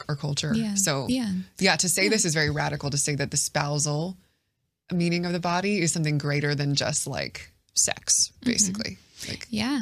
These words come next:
Speaker 2: Yeah.
Speaker 1: Yeah.
Speaker 2: Yeah. Let's get into, let's get into that a little bit. Um,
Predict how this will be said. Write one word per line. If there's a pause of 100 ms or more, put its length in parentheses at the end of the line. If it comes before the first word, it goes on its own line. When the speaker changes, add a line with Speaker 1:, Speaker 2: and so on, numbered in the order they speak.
(480)
Speaker 2:
Yeah.
Speaker 1:
Yeah. (400)
Speaker 2:
Yeah. (100)
Let's
get
into, (200)
let's
get
into
that
a
little
bit. (680)
Um,